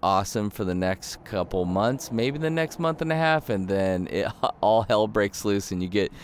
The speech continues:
snow and sleet and slush and all that kind of stuff. But for those of us on the West Coast, it, this is, uh, this is why we live here.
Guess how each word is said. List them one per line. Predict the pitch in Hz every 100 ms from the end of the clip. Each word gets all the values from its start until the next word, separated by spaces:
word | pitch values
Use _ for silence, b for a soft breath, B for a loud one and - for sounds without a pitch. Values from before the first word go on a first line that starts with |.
| B B -
snow | - - 113 104 104 101 95
and | 87 90
sleet | - - 110 110 104 98 98 -
and | 104 92 90
slush | - 120 107 101 101 98 - 104
and | 85 92
all | 95 104
that | 98 98
kind | - 98
of | 101
stuff. | - 104 107
But | 104 90 - B B B
for | 123 123
those | 120 135 170 214
of | 202
us | 180 -
on | 175 160
the | 151
West | 156 143 -
Coast, | 98 82 78 82 - -
it, | 95 113 117 113 - 92 110
this | 117 123 -
is, | - 87 107 104 98 95 -
uh, | 80 95 90 87 90 -
this | 104 107 113
is | 104 98
why | 92 90 90 90 101
we | 104 98
live | 98 107 92
here. | 90 76